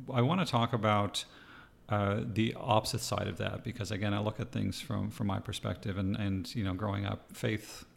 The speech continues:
I, I did have faith, um, actually, I have to say, and, and let me, let me start with a story because, um, this really does show,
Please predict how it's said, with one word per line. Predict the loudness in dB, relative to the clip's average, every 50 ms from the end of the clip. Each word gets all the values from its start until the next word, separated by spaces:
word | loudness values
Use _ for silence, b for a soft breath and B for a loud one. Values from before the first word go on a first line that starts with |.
| B B B 4
I, | 4 6 8 8
I | 8
did | 8 8 8 8
have | 8 6 6 4
faith, | 0 0 2 4 4 4 2 0 -4 -14 -16 -8 -2
um, | 0 0 2 2 2 0 0 0
actually, | 0 0 0 0 0 2 2
I | 2
have | 2 2
to | 2 0
say, | 2 2 4 4 4 2 0 B B B B B B B B B B
and, | 0 2 6
and | 6 6
let | 6 6
me, | 4 4
let | 4 4
me | 4
start | 4 4 2 2
with | 2 2
a |
story | 0 2 2 2 2 2 2
because, | 0 -2 -2 0 0 0 0 0 -2 -2 0
um, | 0 2 2 0 0 -2 -4 -8 -20 -20 -20 -20 -20 -20 -20 -20 -20 -6 -4 0
this | 2 4 4 6
really | 6 6 6 8
does | 8 8 8 8 6 2 0 -2 0
show, | 0 0 2 4 4 4 4 4 4 2 0 -2 -4